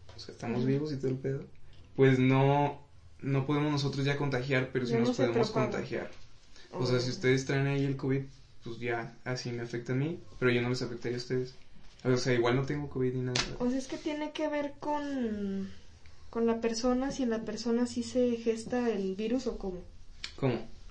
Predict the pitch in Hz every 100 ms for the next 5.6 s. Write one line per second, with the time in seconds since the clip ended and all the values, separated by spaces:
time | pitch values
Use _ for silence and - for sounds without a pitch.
0 | - - - - - - 226 233 214 202
1 | 247 247 247 247 277 254 277 285 277 269
2 | 269 269 269 269 - - - - 156 -
3 | - - - - - - 277 269 277 254
4 | 226 233 240 269 269 254 233 240 233 202
5 | 208 220 226 220 185